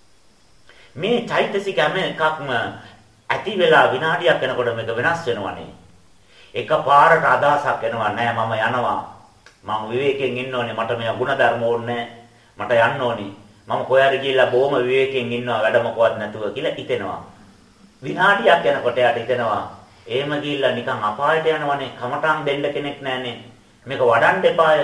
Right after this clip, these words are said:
සසර දුකයිනේ." බලන්නකෝ මායя ආවේශ වෙච්ච ඇති. "නෑ, නෑ, මම යන්නේ නෑ. මම එතන ඉඳලා වඩනවා." බලන්නකෝ ඒක විනාඩියක් යනකොට වෙනස් වෙන ඇති. එහෙනම් මේ චෛතසික වෙනස් වෙනවා නම් දකින දේවල් විතරක් වෙනස් වෙන්නේ නැද්ද? ඒකත් වෙනස් වෙනවනේ.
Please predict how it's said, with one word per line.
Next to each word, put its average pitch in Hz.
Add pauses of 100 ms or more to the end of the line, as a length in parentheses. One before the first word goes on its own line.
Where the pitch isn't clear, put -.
(280)
සසර -
දුකයිනේ." 156
බලන්නකෝ 123
මායя 139
ආවේශ 135
වෙච්ච 131
ඇති. 131 (300)
"නෑ, 131
නෑ, 127
මම 120
යන්නේ 120
නෑ. 113
මම 113
එතන 113
ඉඳලා 113
වඩනවා." 104 (200)
බලන්නකෝ 165
ඒක 135
විනාඩියක් 143
යනකොට 123
වෙනස් 143
වෙන -
ඇති. - (760)
එහෙනම් 196
මේ 196
චෛතසික 170
වෙනස් 165
වෙනවා 131
නම් 143 (640)
දකින 120
දේවල් 185
විතරක් 147
වෙනස් 117
වෙන්නේ 117
නැද්ද? 147 (300)
ඒකත් -
වෙනස් 196
වෙනවනේ. 143